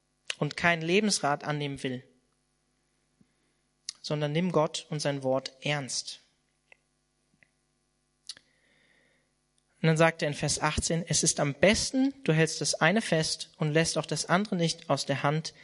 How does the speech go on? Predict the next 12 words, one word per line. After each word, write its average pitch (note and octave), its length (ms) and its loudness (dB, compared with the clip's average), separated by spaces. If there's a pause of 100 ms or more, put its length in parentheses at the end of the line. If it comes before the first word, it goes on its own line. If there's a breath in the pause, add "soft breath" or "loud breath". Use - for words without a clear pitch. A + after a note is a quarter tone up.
(160 loud breath)
denn D3 160 0
wer C#3+ 100 2
Gott F3 200 4
fürchtet, - 720 0
der C#3+ 140 -2
entgeht D3+ 480 -2
dem C3 320 -2 (300)
allen.“ B2 340 -6 (2500 loud breath)
Jemand, G#3 340 2
der F#3 80 2
Gott G3+ 320 -2
ehrt, F3 400 2